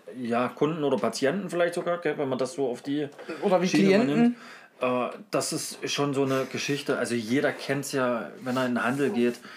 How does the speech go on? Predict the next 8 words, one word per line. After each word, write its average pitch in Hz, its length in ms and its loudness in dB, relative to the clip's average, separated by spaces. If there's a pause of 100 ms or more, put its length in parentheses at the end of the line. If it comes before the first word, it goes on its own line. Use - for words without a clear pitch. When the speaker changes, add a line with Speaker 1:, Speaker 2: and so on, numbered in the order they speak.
(320)
Speaker 1:
was 107 200 -2
es 117 160 -6
da 113 140 2
einfach 104 240 -4
für 110 140 -8
Personen 107 460 0
gibt, 104 260 -4
die 101 240 -6